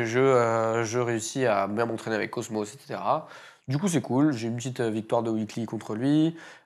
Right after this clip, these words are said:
Euh, je joue avec Cloudy, qui est aussi un bon joueur là-bas, qui joue au Pyramid Ra et à, et à S F I Road, j'apprends le match-up, tout va bien.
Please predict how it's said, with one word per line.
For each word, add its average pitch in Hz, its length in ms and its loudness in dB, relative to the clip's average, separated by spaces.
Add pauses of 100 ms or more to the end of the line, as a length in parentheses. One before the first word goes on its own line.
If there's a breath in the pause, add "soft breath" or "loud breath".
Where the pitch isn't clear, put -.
(120)
Euh, 98 160 -4
je 104 140 -4
joue 113 120 0
avec 110 160 4
Cloudy, 117 320 2
qui 113 80 -4
est - 20 0
aussi 104 160 -4
un 101 120 -4
bon 110 140 -4
joueur 113 140 -2
là-bas, 110 220 2
qui 107 80 -6
joue 104 180 -6
au - 40 -2
Pyramid 101 420 -6
Ra 113 260 0
et 107 40 -2
à, 101 300 -4
et 113 140 -6
à 107 60 -4
S 104 200 -6
F - 100 -12
I 117 60 -2
Road, 110 200 0
j'apprends 101 240 -4
le 98 40 -4
match-up, 101 360 -2 (160)
tout 123 120 -12
va 107 100 -2
bien. 120 300 0